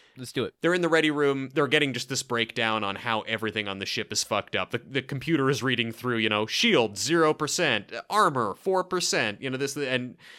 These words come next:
Speaker 2: Sigourney Weaver explaining everything. And Tim is reacting to this. He's having all of his failures presented for him. And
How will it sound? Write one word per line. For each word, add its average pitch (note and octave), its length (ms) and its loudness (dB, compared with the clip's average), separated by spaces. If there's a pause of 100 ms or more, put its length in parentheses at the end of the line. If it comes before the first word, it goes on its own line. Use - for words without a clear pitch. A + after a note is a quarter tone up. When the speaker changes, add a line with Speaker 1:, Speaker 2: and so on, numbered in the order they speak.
(220)
Speaker 2:
Sigourney D#3+ 380 2
Weaver A2+ 240 0
explaining A#2+ 480 -4
everything. G#2 520 -6 (580)
And E3 340 0 (320)
Tim C#4 420 -4 (100)
is E3+ 220 2
reacting D#3 600 -2
to C#3 80 0
this. A#2 240 -2
He's - 160 -4
having C#3+ 300 -2
all D#3 280 0
of E3+ 80 -4
his D#3+ 180 -2
failures C#3 460 -4
presented B2 540 -6
for G2+ 280 -4
him. F#2+ 260 -8 (460)
And D#3+ 360 0